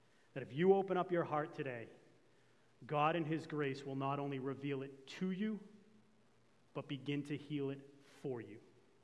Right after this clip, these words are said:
So let's look at Christian integrity, and let's start with what's point number one, the source.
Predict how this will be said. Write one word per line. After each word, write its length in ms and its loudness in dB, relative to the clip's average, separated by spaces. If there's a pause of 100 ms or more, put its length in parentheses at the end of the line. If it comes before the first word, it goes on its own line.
(1200)
So 140 -4
let's 200 2
look 280 4
at 80 -6
Christian 400 2
integrity, 440 0
and 80 -4
let's 160 -6
start 280 0
with 120 -2
what's 140 -8
point 300 -2
number 180 2
one, 320 -2
the 60 -6
source. 720 -10